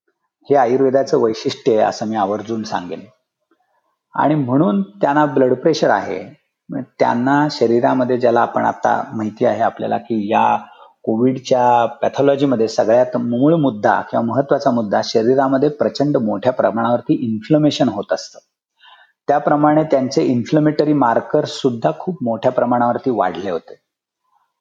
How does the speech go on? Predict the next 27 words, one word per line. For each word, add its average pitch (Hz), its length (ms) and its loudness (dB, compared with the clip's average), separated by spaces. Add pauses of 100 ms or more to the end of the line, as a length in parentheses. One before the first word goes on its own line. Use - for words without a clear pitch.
(120)
आणि 151 260 0
ते 175 360 2
ज्या 165 220 2
वेळेला 156 260 2
वाढतात, 127 460 0 (140)
त्यावेळेला 139 480 4
या 135 200 2
मंडळींचं 127 720 0
मृत्यू 117 480 0
होण्याचं 123 380 2
प्रमाण 117 600 0
खूप 170 240 -4
मोठ्या 110 320 -2
प्रमाणावरती 98 580 -2
असतं. - 300 -14 (920)
At 135 60 2
the 170 180 2 (120)
same 208 160 0 (120)
time, 117 240 0 (340)
हे 196 200 -2
मृत्यू 147 520 2
हे 156 120 4
बऱ्याचदा 139 600 2
हार्ट 110 360 -2
अटॅकने 139 360 0
पण 127 200 -2
येतात, 98 360 -6